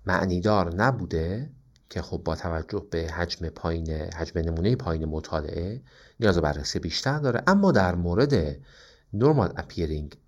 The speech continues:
white matter اختلاف از نظر آماری هم معنیدار بوده، به این مفهوم که بیماران ام اس که در این گروه همه بیماران اس پی ام اس بودند،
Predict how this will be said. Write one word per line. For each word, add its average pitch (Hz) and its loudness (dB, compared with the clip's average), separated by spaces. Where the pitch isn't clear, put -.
white 120 2
matter 87 -4
اختلاف 80 -2
از 85 -4
نظر 80 -2
آماری 80 0
هم 87 -2
معنیدار 101 4
بوده، 82 -4
به 107 2
این 151 2
مفهوم 85 -2
که 95 -2
بیماران 107 6
ام 92 4
اس 95 2
که - -2
در 87 2
این 143 2
گروه 95 -2
همه 110 4
بیماران 82 2
اس 85 0
پی 87 0
ام 82 -2
اس 87 -2
بودند، 90 -4